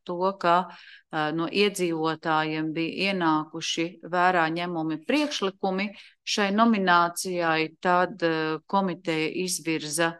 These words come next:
redzamos trīs kandidātus. Mums ar Solvitu ir vienkārši, jo mēs abas divas arī esam apbalvojumu komisijā,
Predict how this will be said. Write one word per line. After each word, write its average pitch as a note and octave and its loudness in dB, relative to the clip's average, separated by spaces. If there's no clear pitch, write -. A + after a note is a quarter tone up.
redzamos E3 0
trīs E3+ -2
kandidātus. A3 2
Mums F3+ -8
ar D#3+ -6
Solvitu F#3 0
ir E3 -4
vienkārši, F3 -2
jo E3 -2
mēs D#3+ -6
abas D#3+ -8
divas E3 -4
arī D#3 -2
esam F3 2
apbalvojumu D#3+ 4
komisijā, E3+ 0